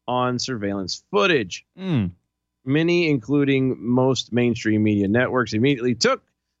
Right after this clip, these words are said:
Speaker 1: the arrest to mean that white supremacists and white nationalists were planning to show up to the rally en masse. Prominent leftists were left shocked when Monday's rally was short on Confederate flags, white nationalist slogans, and racially motivated violence,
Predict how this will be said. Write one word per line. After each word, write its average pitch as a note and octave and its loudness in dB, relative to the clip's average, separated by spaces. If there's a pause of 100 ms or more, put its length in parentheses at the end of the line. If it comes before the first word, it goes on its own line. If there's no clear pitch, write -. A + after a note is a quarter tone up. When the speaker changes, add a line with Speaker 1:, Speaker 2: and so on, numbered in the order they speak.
(100)
Speaker 1:
the C#3 0
arrest C3 0
to A2+ -6
mean B2 0
that F#2 -2
white G2 -4
supremacists A#2 -2
and F#2 -4
white F2 -2
nationalists B2 0
were A2+ 0
planning A3+ 0
to F3+ -4
show E3+ 0
up D#3 0
to G#3+ 0
the G#3+ -2
rally E3 0
en C3+ 0
masse. F3+ -2 (920)
Prominent E3+ -2
leftists D3 -2
were A2+ -2
left G#2+ -4 (360)
shocked F3+ -2
when B2+ 0
Monday's B2+ 0
rally A#2 0
was G#2+ -2
short E3 -2 (100)
on A2+ -6
Confederate G2 -6
flags, A#2 0
white G2 -8
nationalist G2+ -4
slogans, F#3+ 2
and E3 -2
racially A#3+ 0
motivated D#3+ 0
violence, A3+ -2